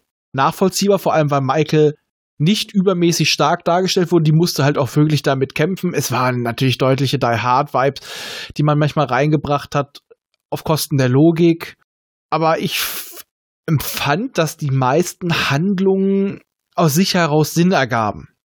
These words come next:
und nicht nur gemacht wurden, weil es halt so im Drehbuch steht, also bis auf die Sache, dass es in den Schirm gerät, aber ja, sag mal, diesen einen Punkt schenke ich. Ähm, ich fand die Momente mit Stamets sehr stark.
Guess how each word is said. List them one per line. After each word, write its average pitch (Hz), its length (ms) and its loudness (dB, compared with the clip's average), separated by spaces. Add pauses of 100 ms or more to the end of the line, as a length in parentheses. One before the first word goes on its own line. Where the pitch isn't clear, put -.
(120)
und 135 120 0
nicht 175 260 2
nur 156 260 4
gemacht 147 460 -2
wurden, 143 360 2
weil 131 680 2 (240)
es - 120 -4
halt 147 140 -2
so 151 80 4
im 143 80 0
Drehbuch 143 440 2
steht, - 280 -2
also 131 180 0
bis 147 160 0
auf 156 80 0
die 147 100 2
Sache, 131 240 0
dass 127 160 0
es 123 120 -2
in 135 120 2
den 135 100 4
Schirm 151 340 2
gerät, 120 340 -2
aber 139 460 2 (600)
ja, 123 380 0 (640)
sag 139 140 -4
mal, 143 180 0
diesen 143 200 0
einen 147 200 0
Punkt 147 300 0
schenke 143 380 0
ich. 120 260 -2 (300)
Ähm, 151 960 2 (520)
ich 160 160 -2
fand 165 280 -2
die 170 120 2
Momente 160 440 2
mit 147 180 0
Stamets 214 480 0
sehr 165 180 4
stark. 156 600 0